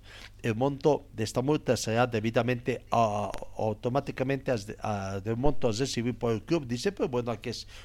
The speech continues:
una advertencia simplemente, ¿no? Y cuarto, advertir expresamente al Club The Strongest que en caso de reiterarse cualquier infracción a la disciplina deportiva de igual o similar naturaleza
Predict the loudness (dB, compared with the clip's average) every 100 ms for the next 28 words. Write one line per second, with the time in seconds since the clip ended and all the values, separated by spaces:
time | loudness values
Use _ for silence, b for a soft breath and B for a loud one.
0 | B -2 -2 0 4 4 4 4 4 4
1 | 2 2 0 -4 -2 -4 -2 -4 -4 -6
2 | 0 4 2 B B B B B 0 4
3 | 6 4 2 2 10 10 10 4 2 2
4 | 2 2 4 4 2 -2 -2 0 0 0
5 | 2 2 2 -2 -2 2 2 4 2 4
6 | 2 0 B B B 2 2 6 8 8
7 | 6 4 4 6 2 4 6 10 10 8
8 | 0 2 2 2 2 2 2 0 2 4
9 | 4 2 -2 -2 -2 -4 -4 -6 -2 0
10 | 2 2 2 0 0 -2 -2 -14 -6 -2
11 | -2 -2 -4 8 10 10 6 0 0 0
12 | -2 0 6 6 6 0 -4 0 6 6
13 | 6 4 2